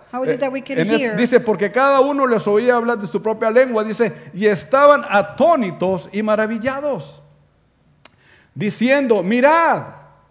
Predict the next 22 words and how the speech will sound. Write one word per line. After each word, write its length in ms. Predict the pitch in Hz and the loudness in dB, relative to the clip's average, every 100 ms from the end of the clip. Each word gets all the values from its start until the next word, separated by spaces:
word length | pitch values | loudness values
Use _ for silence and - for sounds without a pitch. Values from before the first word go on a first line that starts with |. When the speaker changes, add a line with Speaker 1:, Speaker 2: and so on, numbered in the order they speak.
| _ _ _ _ | _ _ _ _
Speaker 2:
¿no 180 | 156 277 | -2 -2
son 220 | 302 294 | 0 2
galileos 600 | 277 233 190 233 240 - | 4 4 6 6 4 2
todos 380 | 202 220 214 156 | 0 0 0 -2
estos 400 | 196 208 226 - | -4 -6 -12 -10
que 120 | - 160 | -6 -4
hablan? 360 | 190 247 330 427 - _ _ _ _ _ _ _ _ - | -4 -6 -8 -10 -20 _ _ _ _ _ _ _ _ -6
¿Cómo 300 | 277 320 294 | -2 0 0
puede 220 | 294 294 | 0 2
lo-, 300 | 269 226 175 | 4 2 2
cómo 260 | 262 294 294 | 0 2 2
puede 180 | 269 277 | 0 0
les 240 | 247 - | -4 -4
o-, 120 | 185 - 151 | -10 -12 -8
cómo 300 | 247 277 214 | -4 -4 0
pues 440 | 277 202 151 143 | 2 2 0 -4
les 260 | 156 170 151 160 | -6 -6 -6 -6
oímos 600 | 180 247 190 143 151 147 | -4 -4 -4 -4 -4 -4
nosotros 640 | 151 147 180 - 190 147 143 | -6 -4 -6 -6 -10 -10 -8
hablar 460 | 147 208 196 151 | -4 0 -2 -2
cada 260 | 170 180 160 | -4 -4 -4
uno 420 | 202 147 127 | -4 -6 -8